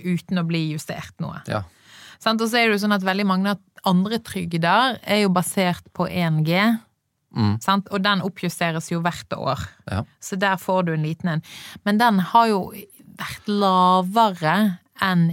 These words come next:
Speaker 1: inflasjonen, og lavere, så det vil jo si at de som lever på trygder har blitt fattigere da,
Speaker 2: Ja,
Speaker 1: i
Speaker 2: for den,
Speaker 1: hermetegn.
Speaker 2: for den følger av en eller annen grunn som ikke, ikke liksom lønnsoppgjør på noen måte, den.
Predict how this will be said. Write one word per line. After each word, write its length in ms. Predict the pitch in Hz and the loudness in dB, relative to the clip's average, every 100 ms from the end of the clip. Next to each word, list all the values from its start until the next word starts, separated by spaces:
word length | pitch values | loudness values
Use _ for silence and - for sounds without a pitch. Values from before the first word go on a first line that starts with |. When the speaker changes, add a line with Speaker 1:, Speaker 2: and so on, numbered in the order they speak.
| 208 | 0
Speaker 1:
inflasjonen, 880 | 170 165 165 - 202 185 165 180 - | -4 -2 -2 -2 -2 0 4 2 2
og 140 | 185 | 0
lavere, 760 | 175 170 165 170 175 196 180 147 | 2 4 4 4 4 2 0 -2
så 120 | - | -2
det 120 | 185 185 | -2 0
vil 160 | 190 | 0
jo 40 | 190 | -2
si 320 | - - 196 | -2 -2 -2
at 180 | 165 160 | -2 -4
de 160 | 196 185 | -2 -2
som 360 | - 160 151 | 0 -2 -2
lever 280 | 170 180 165 | 0 0 0
på 120 | 165 | -2
trygder 320 | - 160 170 175 | -6 -4 -2 -2
har 220 | 160 156 | -4 -4
blitt 240 | 156 160 _ - _ _ _ - | -4 -6 _ -20 _ _ _ -12
fattigere 680 | 175 - _ 196 165 139 | -12 -12 _ 0 0 2
da, 80 | 143 170 | 0 0
Speaker 2:
Ja, 120 | 196 | 0
Speaker 1:
i 100 | 185 | 2
Speaker 2:
for 80 | 170 | 2
den, 140 | 170 | 4
Speaker 1:
hermetegn. 500 | 175 170 170 160 160 151 | 2 0 0 0 0 -4
Speaker 2:
for 140 | - | -2
den 140 | 127 127 | -2 0
følger 640 | 165 147 113 98 101 107 - | 0 0 2 0 -2 -4 -4
av 240 | 113 110 - | -2 -2 -4
en 220 | 110 98 101 | -6 -4 -4
eller 100 | 107 104 | -2 0
annen 380 | 101 101 104 - _ - | 0 -2 -4 -6 _ -6
grunn 260 | 117 113 117 | 0 0 0
som 180 | - | -6
ikke, 480 | - - - - - - | -10 -10 -10 -12 -10 -8
ikke 360 | - - 110 104 | -8 -8 -4 -2
liksom 600 | 107 98 104 98 98 101 104 | -2 -2 -4 -4 -4 -4 -4
lønnsoppgjør 720 | 92 85 - 87 - 92 90 - | -4 -4 -8 -10 -8 -6 -8 -8
på 120 | 107 | -6
noen 160 | 98 98 | -4 -6
måte, 220 | 87 139 | -8 -8
den. 160 | 139 | -6